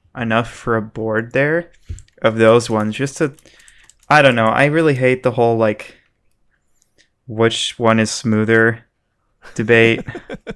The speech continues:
Speaker 1: But, like, these look kinda cool, and I s-, I've been following this one a little bit for the past, like, two months maybe. So now that they're for sale, I think I, I think I'll go for enough for a board of the yellow ones, and maybe I'll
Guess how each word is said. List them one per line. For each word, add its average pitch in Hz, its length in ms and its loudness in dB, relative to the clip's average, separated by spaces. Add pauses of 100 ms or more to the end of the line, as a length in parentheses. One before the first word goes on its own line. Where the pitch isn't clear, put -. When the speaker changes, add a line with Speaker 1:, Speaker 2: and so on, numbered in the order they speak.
Speaker 1:
But, 131 220 6
like, 131 220 6
these 160 200 6
look 180 220 6
kinda 147 240 4
cool, 117 460 2
and 117 260 -4 (320)
I 143 120 2
s-, 139 300 -6
I've 127 200 2
been 131 160 -4
following 123 480 0
this 120 180 -2
one 131 120 -4
a 117 60 -4
little 113 220 0
bit 120 180 2
for - 160 -8
the 117 60 -4
past, 117 460 -4
like, 110 200 -8 (400)
two 123 220 -8
months 117 380 -8
maybe. 139 420 -8 (460)
So - 160 -4
now 120 160 0
that 123 160 -2
they're 117 100 -4
for 113 160 -12
sale, 117 300 -2
I 120 100 -2
think 156 200 -6
I, 127 180 -2 (120)
I 131 80 -12
think 156 200 -12
I'll 127 100 -2
go 110 220 -4
for 107 560 -6 (680)
enough 113 360 -2
for 113 160 -2
a 110 40 -2
board 110 400 0
of 104 160 -4
the 110 80 -6
yellow 104 360 -2
ones, 104 400 -6
and 104 180 -10
maybe 110 260 -6
I'll 104 280 -6